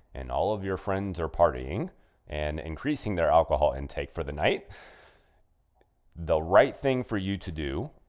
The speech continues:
success in that moment is choosing to not have as much, maybe not, not any, but at least as much alcohol as you might usually have in that context.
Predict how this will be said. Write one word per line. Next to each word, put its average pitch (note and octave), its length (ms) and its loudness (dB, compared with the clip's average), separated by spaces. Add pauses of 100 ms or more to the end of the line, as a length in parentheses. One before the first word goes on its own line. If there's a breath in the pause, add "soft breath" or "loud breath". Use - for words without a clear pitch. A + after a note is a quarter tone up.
(420)
success D#3 600 6
in G#2+ 160 0
that A2+ 180 4
moment G2 540 0 (520)
is F2+ 420 0
choosing G#2 460 -2
to G2 140 -6
not G2+ 420 0
have F2 420 4 (100)
as F2 240 4
much, - 500 2 (1160)
maybe G2+ 220 -2
not, D#3+ 300 6
not A#2 260 6
any, F2 380 0
but F2 160 0
at - 120 -4
least A2+ 280 -2
as G#2+ 180 6
much G2 220 4
alcohol E2+ 460 6
as D#2 140 -2
you D#2+ 120 -6
might E2+ 260 2
usually F#2+ 460 -4
have D#2 240 2
in C#2+ 80 -6
that C2 180 -8
context. - 640 -12